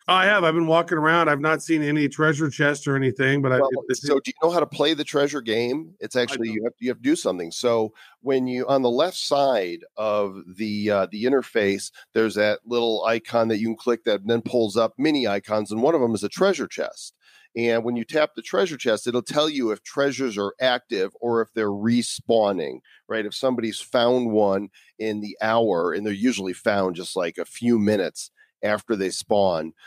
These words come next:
Speaker 2: then, um, it'll do a countdown clock when it gets close to that treasure showing up. Then what happens is the treasure is minted, or the treasure spawns on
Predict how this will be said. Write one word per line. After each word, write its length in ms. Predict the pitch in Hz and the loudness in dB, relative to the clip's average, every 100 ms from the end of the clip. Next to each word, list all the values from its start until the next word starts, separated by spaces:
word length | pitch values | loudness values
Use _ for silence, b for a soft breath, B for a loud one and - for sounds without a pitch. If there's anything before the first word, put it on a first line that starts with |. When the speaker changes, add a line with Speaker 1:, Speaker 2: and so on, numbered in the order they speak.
| b | b
Speaker 2:
then, 540 | - 98 101 98 98 101 | -6 0 2 2 -2 -2
um, 300 | 98 90 90 | -2 -4 -4
it'll 180 | 120 110 | -6 -4
do 180 | 104 98 | 0 -2
a 40 | |
countdown 640 | - 139 135 - 104 92 92 | -2 0 -2 0 -2 -2 -4
clock 340 | - 95 92 | -2 -2 -2
when 160 | 104 101 | -4 -4
it 80 | 92 | -4
gets 200 | 101 - | -10 -10
close 380 | - 110 104 | -2 0 0
to 100 | - 95 | -2 0
that 180 | 92 | 0
treasure 400 | - 110 98 90 | 0 0 0 0
showing 420 | 82 - 101 98 123 | -4 -2 0 0 0
up. 220 | 160 - B B B | 0 -2 B B B
Then 520 | 110 147 214 131 120 117 _ _ | -2 2 2 2 0 -6 _ _
what 220 | - 131 | -4 -2
happens 400 | 123 143 - 143 | 0 -2 -2 -4
is 140 | 120 104 | -6 -6
the 120 | 107 | -8
treasure 540 | 107 - 147 170 170 | -4 0 2 2 0
is 160 | 139 101 | 0 0
minted, 600 | 117 147 175 107 82 80 - _ _ _ | 2 2 2 -2 -2 -6 -14 _ _ _
or 160 | 127 131 | -2 0
the 80 | 117 | -2
treasure 400 | - 180 160 143 | 0 0 2 -2
spawns 580 | - - 180 147 110 117 | -4 0 4 4 4 2
on 160 | 123 | -2